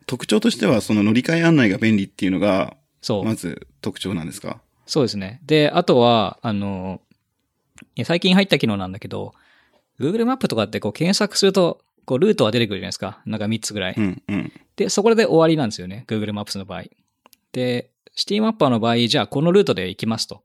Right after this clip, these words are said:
Speaker 2: この電車で行きますって言ったら、ゴーっていうボタンを押すと、あの、自分の移動に合わせて、その結果がこう、リアルタイムにアップデートされていくんですよ。
Speaker 1: あー、なるほど。
Speaker 2: で、例えば電車、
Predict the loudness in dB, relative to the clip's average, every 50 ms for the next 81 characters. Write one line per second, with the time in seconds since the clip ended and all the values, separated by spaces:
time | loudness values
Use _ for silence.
0 | _ _ -6 -4 -2 0 2 2 2 2 2 2 2 2 0 0 -2 -2 -4 -4
1 | -4 -4 -6 -8 -8 -8 -10 -6 0 4 4 4 4 2 -6 -12 -12 -10 -8 -6
2 | -6 -6 -6 -6 -6 -4 -2 -2 -2 -2 -2 -6 -10 _ _ _ -20 -20 -20 -20
3 | -20 -20 _ _ _ _ -6 -4 -4 -2 -2 0 2 2 2 4 4 4 4 4
4 | 2 2 2 2 2 2 2 0 -2 -2 0 -2 -2 -2 -4 -6 -6 -6 -6 -6
5 | -6 -6 -6 -4 -4 0 0 0 0 2 2 2 2 2 2 0 _ _ _ _
6 | _ -4 -2 0 0 2 4 2 2 2 0 -2 -4 -6 -6 -2 0 0 0 0
7 | -2 -4 -4 -6 -10 -10 -12 -12 -12 -14 -14 -12 -10 -8 -6 -6 -4 -4 -4 -4
8 | -4 -4 -4 -4 -4 -2 -2 -2 -2 -2 -2 -2 -4 -4 -2 -2 0 2 2 2
9 | 2 0 0 2 2 2 4 2 2 0 0 0 0 2 2 4 4 2 2 0
10 | -2